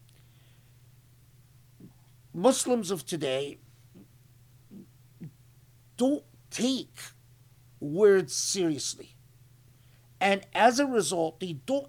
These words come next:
invest in investigations of knowledge because they really don't understand what is there to know. I mean, you, you,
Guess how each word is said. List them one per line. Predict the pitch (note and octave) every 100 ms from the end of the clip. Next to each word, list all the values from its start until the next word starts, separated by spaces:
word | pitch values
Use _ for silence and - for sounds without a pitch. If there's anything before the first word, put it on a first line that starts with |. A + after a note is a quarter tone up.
| -
invest | G3+ E3+ D3 C#3 G3+ B3 - - - - - - - - - - - _
in | G#3 G3+
investigations | G3 F3 E3 G3+ - F#3 F3 E3 E3+ F3 D#3 -
of | E3+ D#3 D3+ C3 - - - -
knowledge | D#3 A#3+ A3+ E3+ D#3+
because | F3 - A3 E3+
they | G#3+ G3
really | F3+ D4 C#4 G#3+
don't | E3 B3 C4 -
understand | G3+ G3 - F#3+ G3 G3+ - - - -
what | F#3 F#3 B3+
is | G#3+
there | F#3 A3+
to | - G3+
know. | G3 D#3 - - _ - - _ - _ _ -
I | E3
mean, | F3+ D#3 -
you, | D3+ - _
you, | D#3